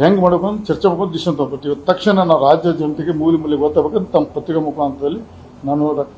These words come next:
ನಮ್ಮ ಜಿಲ್ಲಾಡಳಿತ ನಿನ್ನೆ ಡಿ ಸಿ ಮಾತಾಡಿ ತಿಳಿಸಿದ್ದೀನಿ ನಾನು. ಅವ್ರು ಏನ್ ಆಕ್ಷನ್ ತಗೋ ಗೊತ್ತಿಲ್ಲ. ನಮ್ಮ ರಾಜ್ಯ ಮಟ್ಟದಲ್ಲಿ ಎಲ್ಲ ಜ-, ಜಿಲ್ಲೆಯಲ್ಲಿ ಎಲ್ಲ ಜನರಿಗೆ ಮುಟ್ಟಬೇಕಂತ ನಮ್ಮ ಸಮಾಜ ಇರ್ಬೋದು, ಇವತ್ತು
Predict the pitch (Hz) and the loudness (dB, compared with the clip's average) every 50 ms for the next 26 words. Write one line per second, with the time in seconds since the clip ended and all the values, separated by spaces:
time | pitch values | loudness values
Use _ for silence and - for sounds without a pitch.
0 | - - - - - - 139 143 139 135 143 143 143 165 170 165 165 165 160 165 | -20 -20 -20 -18 -6 -2 -2 -2 0 0 0 2 6 6 8 8 8 6 4 2
1 | 175 160 160 160 165 160 156 156 156 147 139 143 135 - 170 160 156 151 143 139 | 0 0 0 -2 -2 -2 -4 -6 -8 -6 -6 -6 -4 -2 0 0 0 0 0 0
2 | 143 156 170 190 - 180 165 160 - 190 160 147 131 123 120 110 - - - - | 2 0 0 0 0 0 0 2 4 4 2 2 0 -4 -6 -10 -12 -18 -20 -20
3 | - - - - - - - - - - - 131 139 143 147 151 160 160 160 160 | -20 -20 -20 -20 -20 -20 -20 -20 -18 -8 -2 -2 0 0 0 0 -2 -2 0 0
4 | 151 151 156 151 147 143 - - - - - - 135 - - 151 143 143 165 143 | 2 2 2 2 0 -2 -4 -10 -20 -10 -6 -6 -6 -4 -6 -6 -4 -4 -2 -2
5 | 151 156 156 - 143 131 117 - - - - - - - - 147 156 156 151 151 | 0 -2 -2 -2 -2 -2 -2 -4 -8 -20 -20 -20 -10 -4 -2 0 4 6 8 10
6 | 165 180 165 190 185 180 175 165 175 196 196 185 160 160 160 175 196 196 202 190 | 10 10 8 6 6 4 4 2 2 2 4 4 4 6 6 8 8 8 8 6
7 | 160 156 185 185 175 151 151 170 160 165 165 165 165 180 202 214 180 156 156 170 | 2 -2 -4 -4 -4 -4 -4 -4 -2 0 0 0 2 2 2 4 4 4 4 2
8 | 170 156 165 160 156 156 151 147 147 - 175 156 151 147 156 180 180 220 - - | 2 2 0 -4 -4 -4 -4 -6 -6 -4 -2 -2 -2 0 -2 -4 -4 -6 -8 -6
9 | - 143 135 143 151 156 160 165 160 156 160 175 175 208 208 220 269 - - - | -6 -4 -2 0 0 0 0 -2 -2 -2 -4 0 2 4 4 2 2 -2 -10 -18
10 | - - - - 208 190 147 143 147 151 147 - 151 | -20 -20 -20 -18 -14 -8 -4 -2 0 0 0 0 -2